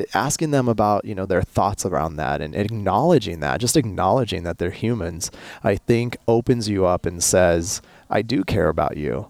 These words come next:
and I do care about what your perspective is." This could be for, for anybody. Um, there was, I, I recently was in our, uh, facility in Galway, Ireland, and they are having some, some construction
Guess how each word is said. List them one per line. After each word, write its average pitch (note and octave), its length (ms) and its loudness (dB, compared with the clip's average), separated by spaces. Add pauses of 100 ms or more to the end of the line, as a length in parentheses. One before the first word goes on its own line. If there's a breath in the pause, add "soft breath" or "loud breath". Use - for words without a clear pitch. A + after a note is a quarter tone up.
and G#2 140 2
I F#2+ 80 2
do A#2 240 2
care F#2+ 280 0
about F2 280 -2
what F2+ 180 -2
your F2 140 -4
perspective - 640 -4
is." - 380 -6 (480 soft breath)
This A2+ 180 2
could C#3+ 180 -4
be A#2+ 280 4
for, A#2+ 520 0
for G#2+ 240 0
anybody. G2 600 0 (340 loud breath)
Um, G2 500 -2 (400)
there A#2+ 160 4
was, D#3 200 0
I, G2 300 0
I A2+ 140 2
recently A#2 500 2
was G2 260 2
in G2 160 2
our, F2 400 2
uh, F2+ 120 2
facility F#2+ 560 0
in E2 80 -4
Galway, F2 500 0
Ireland, E2+ 640 -2 (760)
and B2 140 -6
they G#2+ 160 0
are F#2+ 340 0
having A#2 460 -2
some, F#2+ 500 -4
some F2+ 360 -2
construction F2+ 720 -4